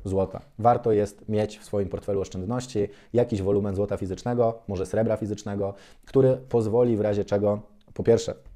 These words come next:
na posiadanie go przy zachowaniu anonimowości. Po drugie, e, na ewentualne transakcje barterowe, gdyby taka potrzeba zaistniała. I to jest, w sensie posiadanie złota w swoim portfelu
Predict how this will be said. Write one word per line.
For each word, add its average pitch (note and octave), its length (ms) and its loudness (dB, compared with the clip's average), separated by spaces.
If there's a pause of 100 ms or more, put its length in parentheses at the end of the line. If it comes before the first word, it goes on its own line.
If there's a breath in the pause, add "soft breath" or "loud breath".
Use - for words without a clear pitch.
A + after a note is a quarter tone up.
(120)
na G#2 120 -2
posiadanie G#2+ 440 -2
go F#2 160 -2
przy - 220 0
zachowaniu G2 420 0
anonimowości. F#2+ 680 -4 (880)
Po A#2 100 2
drugie, B2+ 340 4 (460 loud breath)
e, G2+ 300 0
na A#2+ 300 2
ewentualne A2 540 0
transakcje G2+ 380 -2
barterowe, G2+ 540 0 (120)
gdyby G#2 220 2
taka G2+ 200 -2
potrzeba G2+ 440 -2
zaistniała. G2+ 540 -2 (300 loud breath)
I A2+ 40 2
to D#3+ 100 8
jest, D#3+ 300 2 (140)
w C3 180 -14
sensie B2 200 0
posiadanie B2 560 -2
złota A2 240 0
w - 40 -6
swoim G#2 200 -4
portfelu A#2+ 420 -2